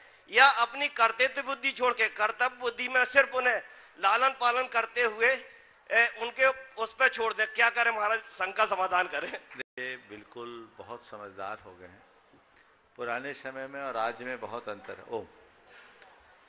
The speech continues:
Speaker 2: पुराने समय में और आज में बड़ा अंतर आ गया। पुराने समय में लोगों को चीज़ों को समझने में वक्त लगता था,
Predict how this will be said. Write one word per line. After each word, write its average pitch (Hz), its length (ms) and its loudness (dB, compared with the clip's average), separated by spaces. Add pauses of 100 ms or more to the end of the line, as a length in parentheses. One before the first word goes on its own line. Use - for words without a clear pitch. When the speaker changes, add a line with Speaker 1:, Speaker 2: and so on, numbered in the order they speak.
Speaker 2:
पुराने 127 380 0
समय 135 380 -6
में 139 160 -6
और 131 180 -2
आज 113 240 0
में 127 260 -10
बड़ा 110 260 0
अंतर 98 320 -10
आ 82 100 -10
गया। - 260 -20 (1500)
पुराने 143 320 0
समय 156 280 -4
में 156 180 -2
लोगों 139 400 -4
को 147 220 -4
चीज़ों 127 380 -6
को 135 140 -10
समझने 113 480 -10
में 123 380 -8 (260)
वक्त 101 260 -6
लगता 90 380 -10
था, - 240 -20